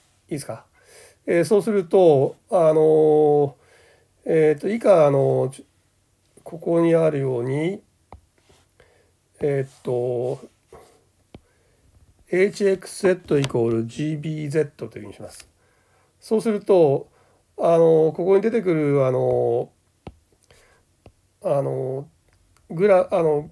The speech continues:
曲面と、あの、切断面との交わりはエイチエックスゼットイコールゼロですね。だってYイコールBなんだから。い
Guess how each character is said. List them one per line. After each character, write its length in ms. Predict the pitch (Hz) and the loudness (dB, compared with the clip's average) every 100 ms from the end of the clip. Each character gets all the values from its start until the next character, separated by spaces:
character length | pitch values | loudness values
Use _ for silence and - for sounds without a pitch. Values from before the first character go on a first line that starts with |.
| - | -12
曲 320 | 170 165 233 | -10 -4 2
面 260 | 196 139 131 | 2 2 0
と、 460 | - 147 147 123 - - - _ | 0 0 -2 -6 -10 -20 -20 _
あ 160 | - 160 | -8 -4
の、 120 | 143 | -4
切 200 | 135 147 - | -4 -6 -2
断 120 | 175 | -2
面 100 | 165 | 0
と 120 | 139 | -2
の 140 | 123 | -2
交 180 | 123 139 | -4 -4
わ 120 | 139 | -4
り 120 | 156 147 | -2 -2
は 240 | 143 143 | -2 -4
エ 200 | 170 165 | -4 -6
イ 60 | 196 | -6
チ 140 | - 202 | -4 -4
エ 80 | |
ッ 60 | 196 | -4
ク 80 | - | -8
ス 120 | - | -2
ゼ 100 | 196 | -2
ッ 100 | 170 | -2
ト 140 | 139 | -4
イ 60 | 120 | -6
コ 100 | 123 | -6
ー 40 | 123 | -4
ル 40 | |
ゼ 100 | 143 | -4
ロ 40 | |
で 60 | 113 | -2
す 60 | 156 | -2
ね。 140 | 156 _ _ _ | -4 _ _ _
だ 120 | - | -6
っ 20 | |
て 80 | 165 | -2
Y 240 | 135 185 160 | 0 0 -2
イ 40 | |
コ 120 | 135 | -4
ー 40 | 117 | -8
ル 60 | |
B 160 | 123 143 | -8 -6
な 100 | 107 | -8
ん 80 | 95 | -10
だ 80 | |
か 60 | - | -16
ら。 80 | |
い 60 | - | -18